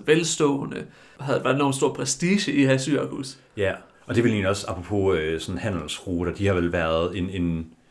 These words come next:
Speaker 2: en lille modpol. Synes du, det virker ko-, som en korrekt assessment? Altså, det er i hvert fald, hvad sådan designernes perspektiv nok har været, altså.
Speaker 1: Altså, jeg, jeg tænker, det er sådan et, et sted, hvor det er umuligt rigtigt at vide det. Vi har nogle skøn.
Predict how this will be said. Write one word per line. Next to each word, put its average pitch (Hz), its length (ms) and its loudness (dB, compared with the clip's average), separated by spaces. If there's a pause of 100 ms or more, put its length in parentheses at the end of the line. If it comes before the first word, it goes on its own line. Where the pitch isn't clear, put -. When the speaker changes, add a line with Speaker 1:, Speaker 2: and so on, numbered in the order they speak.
(540)
Speaker 2:
en 110 120 0
lille 110 280 2
modpol. 98 640 2 (420)
Synes 110 140 0
du, 110 60 0
det 104 160 2
virker 101 200 2
ko-, 92 320 0
som 90 160 0
en 82 80 0
korrekt - 600 0
assessment? 80 760 -4 (240)
Altså, 104 140 0
det 113 60 4
er - 20 2
i 104 40 4
hvert 101 100 6
fald, 101 120 0
hvad 95 120 4
sådan 92 220 -2
designernes 87 960 -2 (180)
perspektiv 90 420 -4
nok 82 160 -4
har 85 80 -6
været, 80 480 -4
altså. 85 260 -8 (540)
Speaker 1:
Altså, 160 200 0
jeg, 175 180 2 (280)
jeg 160 100 -4
tænker, 196 220 4
det 165 60 2
er 160 60 4
sådan 170 280 0
et, - 60 -8 (260)
et - 80 -4
sted, 165 300 4
hvor 143 380 2
det 139 320 2
er 139 260 0
umuligt 147 560 2
rigtigt 147 280 2
at 131 160 0
vide 135 260 6
det. - 240 -6
Vi 147 80 -2
har 156 140 4
nogle 143 160 0
skøn. - 440 2